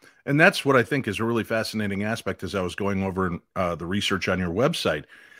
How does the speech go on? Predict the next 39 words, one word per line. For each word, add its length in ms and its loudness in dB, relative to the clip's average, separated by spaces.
is, 220 -2
right, 180 2
I 120 2
do, 480 -4
you 140 0
know, 100 0
the 120 -6
way 180 2
I 80 2
speak 360 -8
to 100 -10
my 140 -2
children, 440 -4
of 80 -8
course, 280 -6
is 100 -12
gonna 140 -6
be 100 0
much 300 -2
different 300 -8
than 140 -6
I 100 -6
speak 360 -8
to 100 -10
my 160 -4
grandchildren 760 -2
and 140 -2
much 240 -2
different 300 -4
than 100 -4
I 60 -4
speak 300 -8
to 80 -8
my 180 -4
wife 560 -6
or 260 -2
my 160 2
friends. 640 -2
And 440 -2